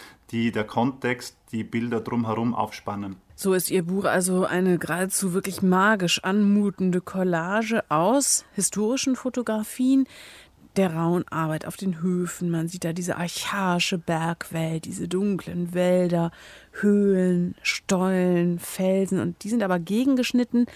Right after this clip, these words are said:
Speaker 2: zum Beispiel mit Nahaufnahmen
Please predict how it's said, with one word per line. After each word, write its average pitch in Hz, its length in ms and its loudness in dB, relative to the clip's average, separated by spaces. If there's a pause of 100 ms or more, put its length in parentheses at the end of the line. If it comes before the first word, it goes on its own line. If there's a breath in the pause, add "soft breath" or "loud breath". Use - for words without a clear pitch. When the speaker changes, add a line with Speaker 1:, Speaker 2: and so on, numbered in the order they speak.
(260 loud breath)
Speaker 2:
zum 254 240 2
Beispiel 226 540 2
mit 208 320 0
Nahaufnahmen 240 1160 2